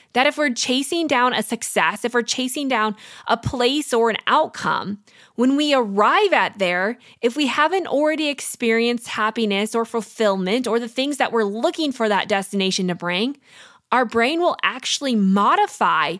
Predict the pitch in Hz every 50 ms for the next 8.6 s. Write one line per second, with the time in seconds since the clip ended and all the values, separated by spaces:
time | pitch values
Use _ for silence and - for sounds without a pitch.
0 | - _ - 196 196 196 - - - - 220 208 - - - - - 170 143 196
1 | 285 - - - - - _ _ _ - - - - _ _ - 240 247 247 247
2 | 254 277 269 320 285 - - 240 240 220 240 226 220 190 - 202 185 - - -
3 | - - - _ - - _ _ _ _ _ _ _ - 196 247 302 339 359 370
4 | 349 349 349 349 339 - - - _ _ 196 185 220 220 240 254 254 240 226 220
5 | 214 208 202 - - - 156 - - - - - - - _ _ _ _ _ _
6 | _ - - - - - - 302 294 311 285 - - - _ _ - 202 254 294
7 | 339 - - - - 349 359 - 349 311 226 220 202 196 185 180 - - - -
8 | 214 185 180 - - - - - _ - -